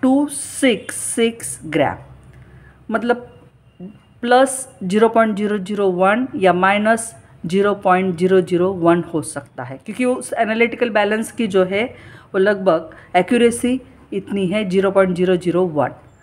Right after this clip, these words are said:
तो इससे zero point zero zero one less हो सकता है या उससे zero point zero zero one gram ज़्यादा हो सकता है। इसलिए यहाँ पे दो वैल्यू दी है, जिसमें एक वैल्यू ज़ीरो पॉइंट ज़ीरो ज़ीरो वन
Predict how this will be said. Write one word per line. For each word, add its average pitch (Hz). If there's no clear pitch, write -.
तो -
इससे 294
zero 220
point 214
zero 196
zero 190
one 175
less 190
हो 240
सकता 233
है 277
या 269
उससे 277
zero 208
point 185
zero 190
zero 185
one 175
gram 170
ज़्यादा 156
हो 156
सकता 151
है। 214
इसलिए 240
यहाँ 208
पे 202
दो 175
वैल्यू 147
दी 151
है, 262
जिसमें 214
एक 190
वैल्यू 180
ज़ीरो 185
पॉइंट 180
ज़ीरो 170
ज़ीरो 170
वन 165